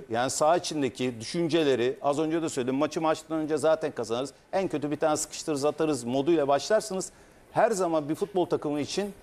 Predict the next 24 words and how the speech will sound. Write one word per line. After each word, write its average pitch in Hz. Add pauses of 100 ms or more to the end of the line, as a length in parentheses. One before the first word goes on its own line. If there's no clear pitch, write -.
(160)
sıkıntılıdır. 165
Saha 196
içinde 135
maçı 160
yakalayamaz 151
bir 90
futbol -
takımı. 101
Futbolcu 170
da 190
yakalayamaz. 104 (280)
Çünkü 139
Galatasaray 175
takımı 196
ilk 196
yarı 202 (140)
yapılmayacak 202
her 202
şeyi 180
yaptı. 151 (880)
Ağır 185
oynadı. 165 (680)
Çabuk 160
oynamadı. 196